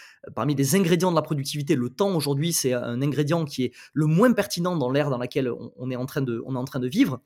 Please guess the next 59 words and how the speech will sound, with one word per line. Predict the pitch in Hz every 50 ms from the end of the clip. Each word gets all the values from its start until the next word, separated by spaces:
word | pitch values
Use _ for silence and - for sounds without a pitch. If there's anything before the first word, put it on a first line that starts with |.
| _ - - - - - -
Donc | 160 156
de | 139 156
réduire | 143 185 240 208 214 233 226
son | - - 170
volume | 139 147 160 156 151
horaire | 151 151 240 254 - -
et | 165
d'augmenter | 135 135 143 233 165 170 196 185 175 - 262
son | 269 - - 165
niveau | 160 156 156 202 202
d'impact. | 147 139 139 175 165 - 135 123 - - - - - - - -
Et | - 127
de | 135 139
vraiment | 147 185 226 247
essayer | 226 196 - - 185 202
de | 180 -
se | - - 151
sortir | 135 - - - 233 - - - 214 185
de | 165
cette | 147 143 151 139
cul-, | - - 147 156 135 143
culture | - 151 139 - 165 156 - -
hustle | 170 165 - - 180 180 170 139
qui | - 127
crée, | - - - 147 139
euh, | 123 120 113 -
énormément | - 127 143 147 151 156 151 156 151
de, | 143 127 120 123 120 -
de | 135 131
problèmes | - - 156 160 165 147
à | 135
mon | 131 135
sens | 135 - 160 147 -
aujourd'hui, | 131 117 120 139 196 254 277 - - - - - - - - -
euh, | - 104
qui | 104 - -
crée | - - 151
notamment | 131 131 - 143 139
des | 127 120 120
burn-out, | 120 113 123 180 220 226 208 226
hein, | 220
qui | - - 131
est |
le, | 117 117 117 113
le, | 113 117 120 -
le | - 127
game | 113 - 185 190 175 170
over | 170 151 143 175 175 151 139
de, | 127 123 120 117 117
de, | 117 113 120 120 117
de | 113 110 123
notre | 120 127 127 -
aventure | 135 127 135 139 - 127
entrepreneuriale, | 127 - - - - 127 117 117 156 214 262 185
puisqu'il | - - - -
faut | - -
savoir | 139 139 135 135
aujourd'hui | 127 123 123 135 156 156
qu'on, | 147 - 120